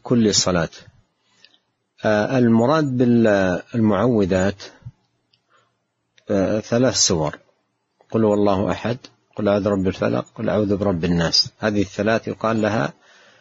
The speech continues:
المعوذات، ويطلق عليها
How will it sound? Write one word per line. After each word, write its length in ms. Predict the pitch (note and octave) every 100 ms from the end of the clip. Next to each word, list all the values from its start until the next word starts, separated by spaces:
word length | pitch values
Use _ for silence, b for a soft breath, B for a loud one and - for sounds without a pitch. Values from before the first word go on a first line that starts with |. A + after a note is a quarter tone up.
| b _ A#2+
المعوذات، 800 | A2+ G2+ F#2 F2+ E2+ F2 D#2 - - _ _ _ _ _ _ _ _ A#2
ويطلق 640 | A2+ C3 D#3 C#3 B2 G#2+
عليها 800 | F#2+ G2+ C3 A#2+ A2 A#2+ C3+ -